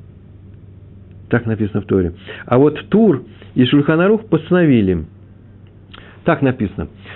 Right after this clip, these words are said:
что если человек был выкрест, вообще ушел из еврейского народа, все равно ему делают его жене халицу. Даже несмотря на то, что выкрест. А что написано в Торе? В книге Дворим, двадцать пятая, двадцать пятая глава. Там так написано. Двадцать пятая, двадцать пятая глава.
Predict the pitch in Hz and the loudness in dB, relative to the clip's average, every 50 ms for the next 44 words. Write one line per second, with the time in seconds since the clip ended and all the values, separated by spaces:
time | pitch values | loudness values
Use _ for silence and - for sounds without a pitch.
0 | - - - - - 175 156 147 143 165 208 226 208 180 - 151 151 143 147 - | -16 -14 -4 0 2 4 4 4 4 4 4 2 2 0 0 -2 -2 -2 -2 -2
1 | 160 175 180 151 127 131 139 131 120 117 131 190 247 226 - 180 147 131 107 - | 0 2 2 2 2 2 2 2 4 4 2 2 2 2 2 2 0 0 0 0
2 | - 131 135 - - 190 151 - 147 135 117 107 113 110 113 107 101 - 117 117 | -2 -4 -2 0 0 0 0 0 0 0 2 2 2 2 2 0 -2 -2 0 2
3 | 113 110 107 - 175 202 233 233 208 160 139 113 117 110 110 110 107 117 113 110 | 2 2 2 2 2 2 4 4 2 2 2 4 4 4 4 2 0 0 -2 -2
4 | 107 101 113 113 104 101 95 - 107 104 101 101 - - 104 - - - - - | 0 0 -2 -2 -2 -2 -4 -4 -4 -4 -4 -6 -10 -14 -16 -16 -18 -20 -20 -20
5 | - - - - - - - - - - - - - - - - - 135 151 147 | -20 -20 -20 -20 -20 -20 -20 -20 -20 -20 -20 -20 -20 -20 -14 -2 0 2 2 4
6 | 147 139 123 147 147 139 127 135 127 - 127 120 113 110 98 - - - 131 127 | 2 2 2 2 0 0 0 -2 -2 -2 -2 -2 0 -2 -2 -4 -4 -4 -4 0
7 | - 180 180 170 - - 147 - 139 127 - 113 107 104 113 - - - - - | 2 2 2 2 0 -2 -4 -2 -4 -2 0 0 2 2 2 0 -4 -8 -14 -20
8 | - - - 131 117 113 110 110 117 117 127 120 101 101 98 - - - 104 92 | -14 -4 -2 0 2 2 2 4 4 4 4 2 2 0 -2 -2 -4 -6 -6 -4
9 | - 101 95 - - - - - - 107 104 98 - - 104 101 - - - 98 | -4 -6 -6 -8 -10 -16 -20 -8 -4 -2 -2 -2 -2 -4 -4 -4 -4 -4 -6 -6
10 | 101 101 98 90 87 87 - - - - 120 123 117 127 104 107 101 - - - | -6 -6 -6 -6 -8 -10 -14 -18 -14 -6 -4 -2 0 0 0 0 -2 -2 -4 -10
11 | - - - - - - - - - 107 - - - 104 - - 90 - - - | -14 -16 -18 -20 -20 -20 -10 -4 -4 -4 -2 -2 -4 -4 -4 -4 -8 -10 -6 -4
12 | 123 123 - 127 - 110 107 104 104 95 92 | -4 -4 -2 -4 -6 -4 -4 -4 -4 -4 -6